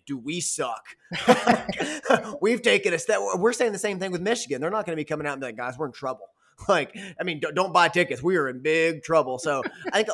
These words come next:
a lot of that is just noise, and it's, it's the time of optimism. So I do think they'll be improved, but it's, you're really gonna, like, get their merit tested this year. And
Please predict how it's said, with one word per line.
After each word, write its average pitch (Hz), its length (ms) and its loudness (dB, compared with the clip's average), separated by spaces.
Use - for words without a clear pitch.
a 170 60 2
lot 175 260 0
of 170 80 -2
that 165 160 4
is 143 140 -4
just 160 240 -4
noise, 147 420 0
and 156 80 -2
it's, 180 180 -10
it's 208 200 -6
the 196 80 -12
time 190 400 -4
of 139 100 -6
optimism. 117 560 -6
So 151 140 -2
I 139 100 -2
do 180 140 -6
think 190 180 -8
they'll 170 140 2
be 165 160 -2
improved, 151 440 -2
but 127 180 -2
it's, - 260 -4
you're 202 160 -2
really 190 340 -4
gonna, 175 280 -8
like, 123 200 -10
get 160 180 -8
their 147 100 -2
merit 135 400 -4
tested 123 400 -8
this 131 260 -8
year. 180 260 -4
And 127 200 -10